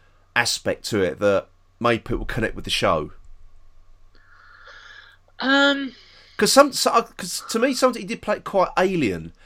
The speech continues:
Speaker 1: like when, when he does that
Speaker 2: Yeah.
Speaker 1: speech to Rose about he can feel the earth moving,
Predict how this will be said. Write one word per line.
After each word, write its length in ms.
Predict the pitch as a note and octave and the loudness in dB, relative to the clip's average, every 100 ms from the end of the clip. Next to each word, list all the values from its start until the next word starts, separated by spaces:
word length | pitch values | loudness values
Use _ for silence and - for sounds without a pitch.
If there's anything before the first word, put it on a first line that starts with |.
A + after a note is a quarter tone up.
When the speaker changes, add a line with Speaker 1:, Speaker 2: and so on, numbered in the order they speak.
| - | -2
Speaker 1:
like 120 | D#3 | -2
when, 120 | F3 D#3+ | 0 2
when 100 | E3 | 2
he 60 | |
does 220 | D#3 D#3+ - | 2 0 0
that 220 | D3+ - | -4 4
Speaker 2:
Yeah. 160 | C#3 | 6
Speaker 1:
speech 240 | A#2+ B2 - | 6 2 -4
to 80 | - | -2
Rose 320 | C3+ B2+ A2+ | 4 4 2
about 220 | A2+ A2+ A2 | -2 -2 -2
he 80 | A2+ | -8
can 160 | - | -12
feel 200 | - A#2+ | -8 -6
the 140 | G#2+ A2+ | 0 0
earth 240 | G#2 - | 0 -2
moving, 540 | G2+ G2 F#2 F2 E2 | -6 -6 -6 -8 -10